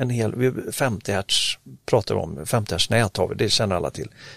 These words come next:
Du har sextio hertz i U S A och England och sånt. Det, det vi pratar om nu, det är egentligen bara hur många såna här varv de här,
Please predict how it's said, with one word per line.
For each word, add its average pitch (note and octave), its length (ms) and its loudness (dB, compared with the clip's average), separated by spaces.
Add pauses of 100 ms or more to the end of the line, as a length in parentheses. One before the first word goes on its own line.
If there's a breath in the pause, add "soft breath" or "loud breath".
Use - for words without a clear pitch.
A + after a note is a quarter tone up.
(100)
Du A2+ 100 4
har A2+ 80 6
sextio - 420 4
hertz G2 320 0
i G#2 40 2
U G2 240 0
S - 120 0
A F#2+ 40 2
och F#2 200 2
England F2 320 -4
och F#2 80 -2
sånt. - 180 -4 (320 loud breath)
Det, C3 260 6
det D3 120 6
vi C#3 120 2
pratar D3 320 6
om D#3+ 80 4
nu, F3+ 160 4 (300 loud breath)
det C#3 100 4
är E3 40 8
egentligen D#3 320 4
bara B2 300 6 (180)
hur B2+ 140 0
många A#2 300 0
såna B2 200 2
här G2+ 180 2
varv A2+ 500 4
de B2 200 2
här, F#2+ 340 -2